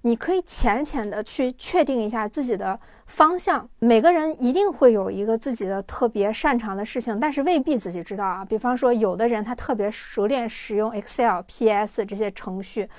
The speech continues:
大家觉得自己擅长用这些的时候，不要觉得说“不就是个这”，这真的不是，就是个这啊。这种类型的，其实可以尝试销售课程变现。这个销售课程不一定像得到什么，你是一个完整的十节课或者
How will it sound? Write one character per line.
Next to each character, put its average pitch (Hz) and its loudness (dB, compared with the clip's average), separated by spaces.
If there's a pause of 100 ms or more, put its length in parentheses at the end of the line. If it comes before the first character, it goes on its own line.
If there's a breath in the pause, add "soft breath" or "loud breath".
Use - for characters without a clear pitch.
(120)
大 349 8
家 359 6
觉 269 6
得 254 8
自 349 0
己 220 4
擅 403 2
长 226 -4
用 294 -2
这 269 0
些 254 0
的 240 4
时 233 -2
候， 226 2
不 - -2
要 370 6 (100)
觉 254 4
得 262 0
说 294 -2
“不 254 -6
就 415 8
是 359 2
个 320 4
这”， 381 4 (560 loud breath)
这 440 10
真 427 6
的 453 10
不 254 4
是， 262 4 (160)
就 381 8
是 285 6
个 254 10
这 285 4
啊。 190 4 (180 loud breath)
这 453 10
种 277 6
类 269 6
型 202 -6
的， 214 -8
其 330 2
实 349 -2 (140)
可 220 0
以 214 2
尝 202 -6
试 226 0
销 269 6
售 247 4
课 - 2
程 214 -8
变 208 -4
现。 214 -2
这 392 0
个 294 6
销 330 6
售 302 4
课 - -4
程 226 0
不 359 2
一 277 4
定 269 0
像 214 -2
得 202 -4
到 247 4
什 208 -6
么， 196 -6
你 208 0
是 277 -4
一 277 2
个 262 6
完 214 0
整 269 -4
的 196 -6
十 220 4
节 240 0
课 - -2
或 233 4
者 - 2